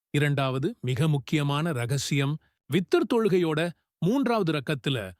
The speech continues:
ஓதப்படுற குனூத் துவாவோட மகத்தான சக்திதான்.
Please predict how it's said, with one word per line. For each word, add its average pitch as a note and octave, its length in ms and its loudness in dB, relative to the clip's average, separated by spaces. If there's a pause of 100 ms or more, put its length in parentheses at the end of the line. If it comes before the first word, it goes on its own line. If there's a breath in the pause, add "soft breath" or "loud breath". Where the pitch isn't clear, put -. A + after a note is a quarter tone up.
(220)
ஓதப்படுற G#3 720 2
குனூத் F#3 400 0
துவாவோட D#3 580 -2 (260)
மகத்தான D3+ 640 0
சக்திதான். A#2+ 520 -4